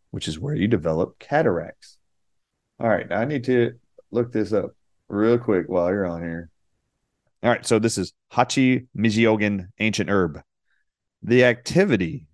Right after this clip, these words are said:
of reducing antioxidants may explain its use in treating cataracts for hundreds of years, not five years, not ten years, not in one study in America. They have been reversing cataracts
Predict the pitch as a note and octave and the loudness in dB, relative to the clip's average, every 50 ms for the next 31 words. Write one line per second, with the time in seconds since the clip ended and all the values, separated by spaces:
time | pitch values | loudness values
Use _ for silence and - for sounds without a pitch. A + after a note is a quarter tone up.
0 | _ _ _ - G#2 G2 F2+ - - - A2 G#2+ G2+ A#2+ C3 B2+ - A2 G2 G#2 | _ _ _ -4 -4 -4 -4 -6 -4 0 0 2 4 2 2 2 0 -2 -2 -2
1 | A2 G#2 - G2 F2+ F2+ G#2 G#2+ - - - - - - - F2+ G2 A2 C#3 - | -2 0 2 2 4 4 2 0 -2 -6 -12 -12 -12 -12 -6 -2 0 0 0 0
2 | - - G#2 G#2 G2+ G2 F#2 - - G#2 - - F2+ - - - A2 G2+ F#2 E2+ | -2 -2 -2 0 0 0 -2 -2 -2 -2 -2 -2 -6 -4 -2 0 0 0 0 -2
3 | D#2+ - A#2+ B2+ C3+ A#2+ F2 F2 F2 E2+ - - - _ - F2+ E2+ E2 D#2+ _ | -4 -2 -2 0 0 2 0 0 0 -2 -2 -6 -10 _ -4 -4 -4 -4 -6 _
4 | _ _ - - D#3 E3 E3 D3+ A2 G2+ G#2 G2+ F#2+ F#2 F2 E2 - - - F#2+ | _ _ -2 2 4 4 4 4 2 2 4 4 4 4 2 -2 -6 -4 -2 -2
5 | F#2 D#2+ F2+ F#2+ F#2+ F2+ D#2+ D#2 F2 - - - _ _ - F#2+ F#2+ F#2 F2+ - | -2 0 0 0 0 0 0 -2 -6 -10 -14 -18 _ _ -4 -2 0 0 0 -2
6 | _ _ _ - F#2 E2+ E2 E2 D#2+ E2+ E2 F2+ G#2+ A#2 - F2+ F2 - - - | _ _ _ 0 0 2 2 0 0 -2 -2 -2 -2 -4 -2 -2 -4 -4 -4 -4
7 | F#2+ F2 E2 D#2+ E2 F2 F#2 F2+ F#2 F#2 F#2 F2 E2+ F2 F2 - - F#2 F2 F2+ | -4 -2 -2 -2 -2 -4 -2 -2 0 0 0 0 0 -2 -2 -2 -2 -2 0 0
8 | F#2 G#2+ F#2+ F2 E2+ E2 - - F2 D#2+ - - - - - - _ _ - F#2 | 0 0 0 0 0 0 0 -2 -4 -4 -4 -10 -20 -20 -20 -20 _ _ -2 0
9 | G#2 B2+ C3 C#3 C3+ C3 B2+ - - G#2+ A2+ A#2 G2+ G#2 A#2 B2 A#2+ - F#2+ F2+ | 0 2 2 0 -2 -2 -4 -8 -4 -2 0 0 2 2 2 0 0 0 -4 -6
10 | E2+ - - F#2 A2 A2+ A2+ G#2 E2+ E2+ F2 F2 - - - - - - | -6 -6 -6 -2 0 0 2 2 0 0 -2 -4 -8 -12 -14 -14 -14 -16